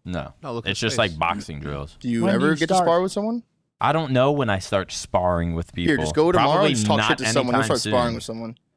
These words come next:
Speaker 1: Probably not
Speaker 2: If you
Speaker 1: anytime
Speaker 2: buy, if
Speaker 1: soon.
Speaker 2: you buy a pair of gloves, I'll spar with you.
Speaker 1: I
Speaker 3: Oh,
Speaker 1: did buy,
Speaker 3: shit.
Speaker 1: oh, well,
Speaker 2: A
Speaker 1: I have
Speaker 2: second
Speaker 1: my
Speaker 2: pair.
Speaker 1: pair.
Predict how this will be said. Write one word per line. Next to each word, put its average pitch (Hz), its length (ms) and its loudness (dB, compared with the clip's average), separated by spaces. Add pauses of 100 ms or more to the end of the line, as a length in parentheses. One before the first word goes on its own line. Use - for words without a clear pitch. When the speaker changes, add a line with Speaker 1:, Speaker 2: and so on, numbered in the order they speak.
Speaker 1:
Probably 110 420 -6
not 92 140 -6
Speaker 2:
If 117 160 -4
you 90 60 -2
Speaker 1:
anytime 90 40 -4
Speaker 2:
buy, 165 260 2
if 135 80 -6
Speaker 1:
soon. 135 60 -10
Speaker 2:
you - 40 -8
buy 160 120 0
a 151 60 -2
pair 147 160 -4
of 123 60 -8
gloves, 117 220 -4
I'll 127 100 -8
spar 87 220 -6
with 87 180 -12
you. 107 200 -16
Speaker 1:
I - 80 -2
Speaker 3:
Oh, 131 80 2
Speaker 1:
did 110 160 -2
buy, 85 100 2
Speaker 3:
shit. 123 200 -2
Speaker 1:
oh, 78 280 -4 (200)
well, 80 120 -2
Speaker 2:
A - 40 -10
Speaker 1:
I 98 160 2
have 104 100 2
Speaker 2:
second 123 140 -2
Speaker 1:
my 95 240 0
Speaker 2:
pair. 87 80 -8
Speaker 1:
pair. 76 320 -8